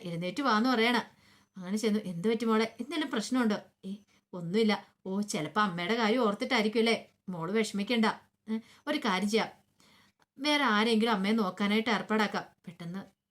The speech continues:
ശ്രീദേവി പറഞ്ഞേ, "അതൊന്നും വേണ്ടമ്മേ, ദാ മാമന്റെ കല്യാണം കഴിയുമ്പം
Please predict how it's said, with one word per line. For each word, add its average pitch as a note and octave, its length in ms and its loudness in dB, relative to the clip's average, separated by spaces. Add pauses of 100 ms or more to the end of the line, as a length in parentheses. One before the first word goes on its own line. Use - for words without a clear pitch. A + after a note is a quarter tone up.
(160)
ശ്രീദേവി F#3 360 -6
പറഞ്ഞേ, G3 220 0 (320)
"അതൊന്നും A3+ 380 2
വേണ്ടമ്മേ, G#3+ 460 2 (640)
ദാ G3 160 -8
മാമന്റെ E3+ 440 -4
കല്യാണം G3 400 0
കഴിയുമ്പം G#3 340 2